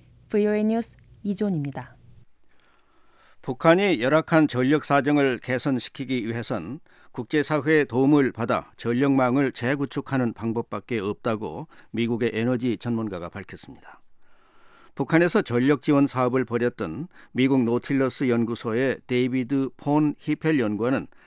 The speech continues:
Speaker 2: 비오에이와의 인터뷰에서 북한이 풍력 발전 등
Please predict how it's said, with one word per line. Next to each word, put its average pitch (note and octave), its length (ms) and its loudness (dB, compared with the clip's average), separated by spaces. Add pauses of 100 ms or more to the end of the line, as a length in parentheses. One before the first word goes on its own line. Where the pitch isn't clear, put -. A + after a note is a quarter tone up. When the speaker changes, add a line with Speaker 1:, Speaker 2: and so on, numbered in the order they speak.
(200)
Speaker 2:
비오에이와의 C3 640 2
인터뷰에서 G#2+ 680 -6 (440)
북한이 C3 520 2 (120)
풍력 F3 380 4
발전 B2+ 360 0
등 A2+ 200 -2